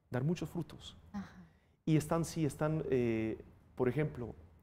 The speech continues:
Speaker 1: los ministerios que se encargan, eh, de la sanación interior. Los ministerios, por ejemplo, el ministerio, eh, Jesús Salva a Mi Familia,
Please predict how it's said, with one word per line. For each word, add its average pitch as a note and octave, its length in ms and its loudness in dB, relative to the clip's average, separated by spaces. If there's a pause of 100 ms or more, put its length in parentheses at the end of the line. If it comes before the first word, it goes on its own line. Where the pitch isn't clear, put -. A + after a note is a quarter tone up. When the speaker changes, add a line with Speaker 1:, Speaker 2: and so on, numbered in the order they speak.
(140)
Speaker 1:
los C3+ 220 4
ministerios C#3+ 540 0
que B2+ 360 2
se - 180 -2
encargan, C3+ 640 2 (420)
eh, A2 460 0
de B2+ 140 2
la A2+ 80 2
sanación B2+ 400 -4
interior. A#2 500 0 (1800)
Los B2 180 2
ministerios, C3 580 2 (600)
por C3 120 6
ejemplo, C3+ 380 2 (640)
el A#2+ 120 2
ministerio, B2 880 4
eh, A2 320 0 (460)
Jesús - 320 0
Salva D3 280 0
a C3+ 40 2
Mi B2 80 -4
Familia, A#2 540 -2